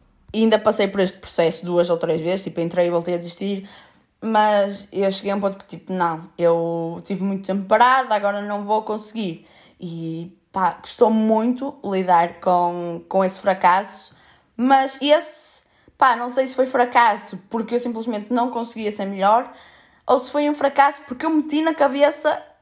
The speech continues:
que não conseguia ser melhor. E como eu decidi meter na minha cabeça que não conseguia ser melhor, eu desisti de tentar, percebem? Não sei se me estou a fazer entender,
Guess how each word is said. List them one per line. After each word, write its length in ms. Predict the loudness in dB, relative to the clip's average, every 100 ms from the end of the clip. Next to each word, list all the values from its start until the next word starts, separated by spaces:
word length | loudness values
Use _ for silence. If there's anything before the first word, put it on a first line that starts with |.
| -6
que 80 | 0
não 160 | 0
conseguia 320 | 0 -4 -4 -2
ser 120 | -2
melhor. 460 | 0 2 2 0 -8
E 60 |
como 240 | -2 0 2
eu 160 | 0
decidi 560 | -4 -8 -6 -4 -4 -4
meter 220 | -4 -4
na 80 | -4
minha 120 | -6
cabeça 260 | -6 -8 -6
que 60 |
não 140 | -6 -6
conseguia 280 | -8 -8 -8
ser 120 | -6
melhor, 420 | 2 4 4 0 -18 _ _ _ _ _ -2
eu 160 | 0
desisti 600 | 0 -2 -4 -4 -6 -6 -6
de 140 | -6
tentar, 540 | 0 0 4 4 2 -4 -20 _ _ -12
percebem? 400 | 0 2 2 0
Não 80 |
sei 100 | -4
se 80 | -4
me 60 | -2
estou 120 | -2
a 40 |
fazer 200 | -4 -6
entender, 640 | -6 -6 -6 -2 2 2